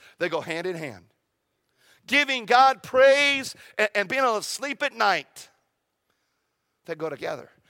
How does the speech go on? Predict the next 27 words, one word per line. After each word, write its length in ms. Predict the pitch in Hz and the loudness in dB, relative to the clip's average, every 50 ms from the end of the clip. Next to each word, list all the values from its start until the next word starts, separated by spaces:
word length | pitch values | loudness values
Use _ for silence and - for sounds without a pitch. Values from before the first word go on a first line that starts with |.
| _ - | _ -10
Let 80 | - 220 | -8 -6
me 80 | 254 233 | -4 -4
give 140 | 233 226 | -4 -4
you 60 | 208 185 | -4 -4
the 100 | 180 - | -8 -6
third 340 | - 226 208 202 175 143 | -4 -2 -2 -2 -2 -4
truth 240 | - - 196 170 - | -6 -8 -8 -8 -8
tonight. 320 | - 165 170 160 139 117 - _ _ _ _ _ _ _ | -10 -8 -4 -4 -4 -6 -8 _ _ _ _ _ _ _
So, 300 | - - 240 226 196 - _ _ | -4 -2 -2 -2 -2 -4 _ _
first 360 | - - 269 285 285 - - | -6 0 0 0 0 0 -6
of 80 | 269 226 | -6 -2
all, 240 | 262 262 277 262 240 | 2 2 4 2 2
we 120 | 226 220 | 0 0
had 180 | 202 202 196 160 | 0 0 -2 -2
the 80 | 190 | -6
shepherds 800 | - - - 269 247 208 - 180 151 120 92 85 - - - - _ _ _ _ _ _ _ _ _ _ _ _ _ _ _ _ | -10 -4 0 0 0 0 -2 -6 -8 -8 -10 -14 -20 -20 -20 -20 _ _ _ _ _ _ _ _ _ _ _ _ _ _ _ _
being 260 | - 185 190 175 160 147 | -8 -6 -6 -6 -8 -10
changed 600 | - - 214 180 160 135 123 113 104 - - - | -8 -6 -4 -4 -4 -6 -10 -14 -18 -16 -10 -6
by 100 | - 143 | -6 -6
the 80 | 139 | -4
baby 300 | 123 151 151 156 156 160 | -4 -4 -6 -6 -8 -12
Jesus. 360 | 131 143 147 143 131 120 - | -14 -12 -12 -12 -12 -14 -10
Secondly, 380 | - - 277 277 262 247 247 247 | -4 0 0 0 0 0 -4 -2
we 80 | 247 247 | -2 -2
have 100 | 247 202 | -2 -2
the 120 | 226 226 | -2 -2
angels. 360 | 240 247 240 190 233 220 - | -2 -2 -2 -2 -4 -4 -6